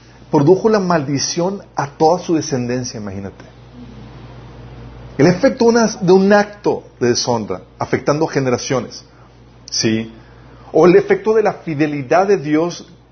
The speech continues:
de Ab-, el efecto de la fidelidad de Abraham, Isaac y Jacob a Dios. ¿Sí sabes cuál es el efecto de la fidelidad de Abraham, de los patriarcas a Dios?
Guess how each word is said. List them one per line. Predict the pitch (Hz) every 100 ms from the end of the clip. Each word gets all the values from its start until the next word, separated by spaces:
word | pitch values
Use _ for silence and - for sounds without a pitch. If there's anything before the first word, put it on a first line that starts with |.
| -
de | 123
Ab-, | 127 127 127 -
el | 135
efecto | 123 165 139 -
de | 175
la | 151
fidelidad | 131 123 117 135
de | 139
Abraham, | 131 101 117 127 147
Isaac | 156 - 135 143
y |
Jacob | 127 - 127 127
a | 135
Dios. | 110 120 - - - - - - - - - - - - - - - - - -
¿Sí | 220
sabes | 247 254 254
cuál | - 190 233
es | 247
el | 208
efecto | - 170 196
de | 190
la |
fidelidad | 147 139 139 139 139 143 151
de | 156 180
Abraham, | 170 127 139 131 90
de | 110
los | -
patriarcas | 120 113 131 143 117
a |
Dios? | 107 135